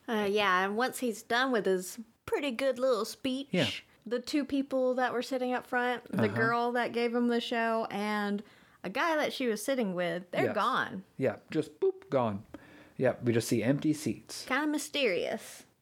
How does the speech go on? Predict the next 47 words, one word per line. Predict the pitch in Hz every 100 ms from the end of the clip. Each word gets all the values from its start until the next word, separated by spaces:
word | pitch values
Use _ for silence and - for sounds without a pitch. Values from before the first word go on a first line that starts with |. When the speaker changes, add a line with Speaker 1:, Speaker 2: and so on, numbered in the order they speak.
| -
Speaker 2:
We | 214
now | 214 214 208
see | 208 180 190
Bill | 156 135 131 147 156 151
in | 147 131
his | 127 135 127 131 131
therapy | - - 131 113 - 117
session | - 107 - 135 202 - _ -
Speaker 1:
Mm-hmm. | 196 190 202 208 196 196 226
Speaker 2:
to | 294
get | 131
a | 113
little | 113 120
bit | 117 123
of | 110
feel | - 131 120 117 135
for | - 113
how | 120
things | 110 120 113
are |
going. | 117 117 139
We | 131
see | 151
him | 135 139
eat | 139 139
an | 135
apple. | 127 113 - 131 165 - _ _ _ _ _ _ -
No | 131 147
worms | 147 165 151
this | 120 -
time. | 117 104
Speaker 1:
Yeah. | 98 180 180 180 -
Man, | 233 277
he's | 294 370
so | 392 302
lucky | 233 254 233
to | 208
get | 208 -
to |
go | 202 214
to |
therapy, | 175 190 196 202 208 208 202
like, | 180 180 185
nearly | 190 196 196 190
every | 190 190 196
day. | 185 175 190 202 _ -
Speaker 2:
Right. | 139 123 120